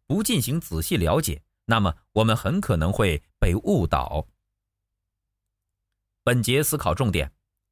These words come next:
一、你觉得新创公司在思考商业模式的时候应该注意什么？二、在现实中，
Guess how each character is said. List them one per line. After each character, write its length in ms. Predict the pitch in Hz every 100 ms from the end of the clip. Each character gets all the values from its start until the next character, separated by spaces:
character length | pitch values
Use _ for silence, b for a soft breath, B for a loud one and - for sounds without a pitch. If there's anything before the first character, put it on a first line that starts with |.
| _ -
一、 260 | 147 165 _ _ _ _ -
你 160 | 135
觉 180 | 110 131
得 100 | 190
新 260 | 170 240 254
创 200 | 170 95
公 180 | 131 131
司 220 | 143 143 B
在 140 | - 160
思 200 | - 226
考 180 | - -
商 220 | - 220
业 100 | 160
模 280 | 87 85 160
式 160 | 240
的 100 | 120
时 160 | - 92
候 220 | 107 76 b -
应 220 | 127 156
该 160 | 156 160
注 240 | - 196
意 120 | 104 78
什 200 | - 69
么？ 120 | 104 _ _ _ _ _ _ _ _ _ _
二、 220 | - 107 - _ _ _ _
在 140 | - 104
现 260 | - 123
实 160 | 95 92
中， 220 | 117 123